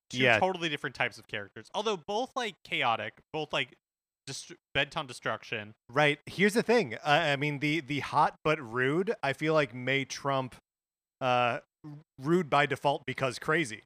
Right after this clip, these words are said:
Speaker 1: Yeah.
Speaker 2: Right?
Speaker 1: Yeah.
Speaker 2: I, I think I prefer Rabbid Kong to Rabbid Yoshi.
Speaker 1: Well, at least you know what you're getting.
Speaker 2: Yes,
Speaker 1: Right?
Speaker 2: that's true.
Speaker 1: Like, Rabbid Kong isn't gonna stab you all of a sudden.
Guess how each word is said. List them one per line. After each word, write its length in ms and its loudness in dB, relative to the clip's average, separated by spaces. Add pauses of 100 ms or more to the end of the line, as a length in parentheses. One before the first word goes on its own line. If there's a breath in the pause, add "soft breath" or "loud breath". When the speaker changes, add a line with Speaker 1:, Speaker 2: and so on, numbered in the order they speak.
(120)
Speaker 1:
Yeah. 240 2 (200)
Speaker 2:
Right? 300 4
Speaker 1:
Yeah. 280 4
Speaker 2:
I, 80 4
I 40 4
think 240 2
I 120 6
prefer 440 0
Rabbid 420 0
Kong 300 -2
to 100 -12
Rabbid 240 0
Yoshi. 400 -2 (120)
Speaker 1:
Well, 140 -4
at 120 -12
least 180 -10
you 60 -4
know 80 -2
what 140 -6
you're 180 -8
getting. 300 -4 (680)
Speaker 2:
Yes, 180 0
Speaker 1:
Right? 180 6
Speaker 2:
that's 100 2
true. 220 -6
Speaker 1:
Like, 200 -2
Rabbid 260 2
Kong 240 -4
isn't 160 -14
gonna 160 -12
stab 400 -4
you 120 -16
all 80 -14
of 80 -20
a 40 -20
sudden. 360 -18